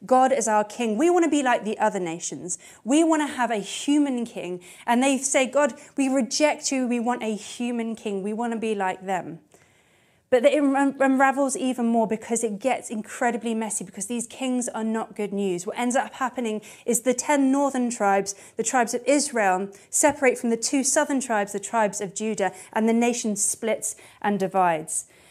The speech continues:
And then they start putting their, their own flesh and blood into slavery. It gets incredibly dark and they turn from worshipping God. And after repeated warnings,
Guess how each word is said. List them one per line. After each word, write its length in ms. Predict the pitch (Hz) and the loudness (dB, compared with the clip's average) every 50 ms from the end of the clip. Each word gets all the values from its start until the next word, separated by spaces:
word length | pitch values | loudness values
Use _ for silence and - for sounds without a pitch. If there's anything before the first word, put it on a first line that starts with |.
| - - - | -20 -8 0
And 180 | - 240 247 269 | 2 4 6 6
then 140 | 285 285 285 | 6 6 6
they 100 | 294 285 | 6 6
start 380 | 285 - - 302 262 - - - | 4 4 6 4 4 4 2 -4
putting 260 | - 320 269 269 269 | -2 0 0 2 4
their, 300 | 269 262 247 247 247 247 | 4 6 6 6 6 4
their 140 | 202 254 - | 2 0 2
own 280 | - 277 302 294 285 277 | 4 4 4 6 4 2
flesh 420 | - - - 294 277 262 240 - - - | 0 0 0 2 2 2 2 0 -2 0
and 160 | 226 233 233 | 0 0 2
blood 300 | 254 262 254 247 240 247 | 4 4 4 4 4 2
into 360 | - 247 247 247 226 - 226 | 0 0 0 2 0 0 0
slavery. 600 | 202 - - - 240 247 254 262 - 247 247 226 220 - | 0 0 0 2 2 2 2 2 0 0 0 0 0 0
It 180 | 233 - 196 - | -2 -2 0 0
gets 220 | 254 - - - | -2 -2 -2 -2
incredibly 680 | 254 233 226 - - - - 285 277 254 262 254 247 233 | -4 -4 -4 -6 -8 -6 -2 0 0 0 -2 -4 -6 -4
dark 360 | 240 247 240 247 240 240 - | -2 0 0 0 0 -2 -4
and 100 | 202 202 | -6 -4
they 80 | 202 | -4
turn 460 | 196 202 - - 262 254 247 254 254 247 - - - - _ | -4 -6 -6 -4 -2 -2 -2 -2 -4 -6 -10 -16 -20 -14 _
from 220 | - 240 220 220 | -2 0 2 2
worshipping 480 | 214 220 220 214 - - - 208 196 190 | 4 4 4 2 0 -6 -8 -6 -4 -2
God. 320 | 190 185 180 170 170 - - _ _ _ _ _ _ _ _ _ _ _ _ _ - _ - | -2 -2 -2 -2 -4 -6 -12 _ _ _ _ _ _ _ _ _ _ _ _ _ -14 _ -2
And 160 | 254 269 269 | 0 0 0
after 320 | - 285 285 269 - - 247 | 2 0 0 0 -2 -2 0
repeated 800 | 247 254 254 - - - - 277 277 269 277 - 285 262 214 | 0 0 0 -2 -10 -4 -2 -2 -2 -2 -2 -2 -4 -4 -4
warnings, 640 | 214 208 240 247 247 247 226 208 185 151 165 170 - | -2 -2 0 0 0 0 -2 -4 -4 -4 -6 -6 -8